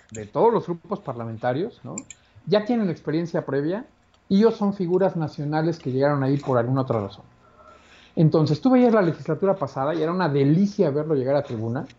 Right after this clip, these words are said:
así lo confieso, a, eh, Enrique Ochoa, expresidente del pri,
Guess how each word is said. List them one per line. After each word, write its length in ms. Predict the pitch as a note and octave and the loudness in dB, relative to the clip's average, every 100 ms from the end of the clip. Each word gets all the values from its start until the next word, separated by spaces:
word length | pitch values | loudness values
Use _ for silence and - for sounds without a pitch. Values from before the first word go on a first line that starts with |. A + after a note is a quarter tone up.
| _ _ - | _ _ -20
así 320 | A#2 G#2 - | -12 -8 0
lo 140 | C#3+ D3+ | 0 0
confieso, 500 | A2+ C3 B2+ G#3 G#3 - - - - | -2 -4 -2 -2 -4 -8 -12 -14 -2
a, 540 | C3+ C3 C3 B2+ C3 | 2 4 2 0 -2
eh, 520 | - C3+ C3+ C3 C3 C3 | 0 4 4 4 2 0
Enrique 320 | C#3+ F#3 E3 | 0 2 2
Ochoa, 340 | C#3+ A#2 - - - - - | 0 -2 -12 -18 -20 -8 -4
expresidente 640 | - - E3 G#3 A3+ A3 | -4 -2 -4 -2 -4 -2
del 140 | F3 C#3+ | -2 -2
pri, 320 | G3 B3+ | -6 -6